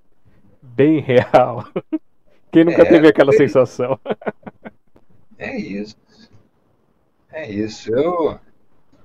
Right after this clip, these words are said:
Speaker 2: eu tenho uma formação e, e uma, e um temperamento extremamente racional, não é? O meu pai, que é, que é meu ídolo intelectual, ele era positivista.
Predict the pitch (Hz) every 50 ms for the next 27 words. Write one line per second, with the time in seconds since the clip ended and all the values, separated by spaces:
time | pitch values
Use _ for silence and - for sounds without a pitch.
0 | _ - - - - - - 143 139 139 - 170 175 185 180 170 143 - - 170
1 | 165 160 160 143 117 107 - - - 143 147 160 175 180 170 151 143 135 135 131
2 | 117 120 120 131 131 131 127 123 117 110 107 113 113 110 117 127 139 135 - 131
3 | 117 117 139 131 120 107 101 101 120 147 156 - _ - - - - - - _
4 | _ 147 147 202 233 226 202 139 107 196 - - 147 - - - - 214 - -
5 | 180 160 - 85 82 85 82 - - _ _ _ _ _ _ _ _ _ _ _
6 | _ _ _ _ _ _ _ _ _ _ - - 82 98 - 135 139 - _ _
7 | _ _ _ _ _ 73 82 85 85 - - - 85 92 - 139 165 - - 113
8 | 104 87 85 85 85 82 - - - 85 82 87 - 80 82 92 104 120 120 -
9 | 90 87 85 - 85 82 85 - - _ - 82 80 87 95 120 156 180 - -
10 | - 139 135 165 170 185 160 113 98 95 101 110 135 151 160 208 214 214 - -
11 | _ _ _ _ - 131 123 110 101 104 214 233 - 320 302 - - 113 120 120
12 | 107 - - - -